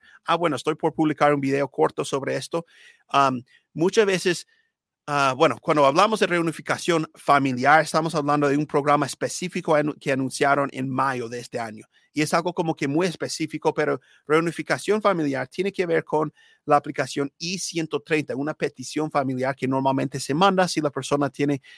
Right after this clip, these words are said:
ciudadano residente viviendo en los Estados Unidos y es familia-, familiar inmediato. Podría ser esposo, padre o hijo,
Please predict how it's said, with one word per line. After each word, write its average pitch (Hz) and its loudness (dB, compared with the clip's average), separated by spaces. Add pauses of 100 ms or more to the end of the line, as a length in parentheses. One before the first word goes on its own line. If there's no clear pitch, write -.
(140)
ciudadano 147 6
residente 135 -2
viviendo 131 -2
en 135 -2
los 135 -6
Estados 131 2
Unidos 127 -4 (240)
y 147 2
es 143 2
familia-, 135 2 (160)
familiar 139 0
inmediato. 127 0
Podría 131 -4
ser 131 -4 (320)
esposo, 139 2
padre 131 -2
o 131 -2
hijo, 135 0